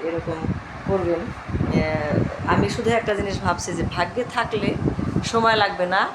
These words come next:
কারণ টাকা হইলে জিনিস একদিনেই করা যায়। আর যদি ভাগ্যে না থাকে, আপনি হাজার কিছু করেও, আহ, কি কোনো কিছু আপনার ভাগ্যে আনতে পারবেন না।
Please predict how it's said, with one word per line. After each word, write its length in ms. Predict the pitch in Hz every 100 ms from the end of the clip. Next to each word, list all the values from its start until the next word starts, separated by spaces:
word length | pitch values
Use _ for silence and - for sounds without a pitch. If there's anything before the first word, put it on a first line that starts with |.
| - -
কারণ 280 | 180 190 415 - - - -
টাকা 320 | 254 277 269
হইলে 260 | 247 226 233
জিনিস 400 | 220 226 214 -
একদিনেই 500 | 226 190 185 175 170
করা 220 | 170 156
যায়। 220 | 135 131 -
আর 180 | 165 208 214
যদি 320 | 214 220 240 - - - - -
ভাগ্যে 280 | 180 208 208
না 140 | 240 247
থাকে, 260 | 247 247
আপনি 260 | 180 180 185
হাজার 320 | 180 175 202
কিছু 240 | 202 185
করেও, 320 | 180 190 196 359
আহ, 680 | - - - - 170 160 156
কি 240 | 202 196 151 -
কোনো 180 | 208
কিছু 400 | 185 180 180 175 - - - - -
আপনার 320 | - 156 180 160
ভাগ্যে 320 | 175 156 175
আনতে 240 | 180 175
পারবেন 300 | 143 131 135
না। 160 | 120 127